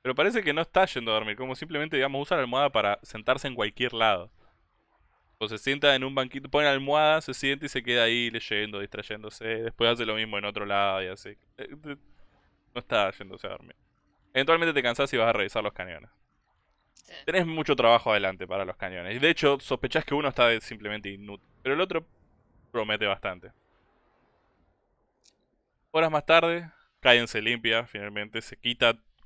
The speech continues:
Speaker 1: toda, toda, eh, todo fragmento de olor que puede. Todo vuelve a, a su olor, eh, original.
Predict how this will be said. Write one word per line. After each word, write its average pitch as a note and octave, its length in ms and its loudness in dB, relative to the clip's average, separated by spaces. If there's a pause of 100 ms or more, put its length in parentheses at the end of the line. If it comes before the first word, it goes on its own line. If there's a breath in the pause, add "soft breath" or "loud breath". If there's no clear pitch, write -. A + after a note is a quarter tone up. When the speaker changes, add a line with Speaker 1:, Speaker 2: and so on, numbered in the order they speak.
(200)
Speaker 1:
toda, D3 460 4 (300)
toda, B2+ 480 2 (160)
eh, G#2 400 -10 (1120)
todo B2 140 -4
fragmento A#2+ 800 -2
de A#2+ 80 2
olor G#2 240 -4
que G#2 100 -8
puede. G#2 540 -2
Todo A#2 320 -4
vuelve A#2 320 2
a, A2 200 4
a G2+ 60 2
su - 220 -14
olor, A2 360 -2 (200)
eh, G#2 180 -14
original. G#2+ 800 -4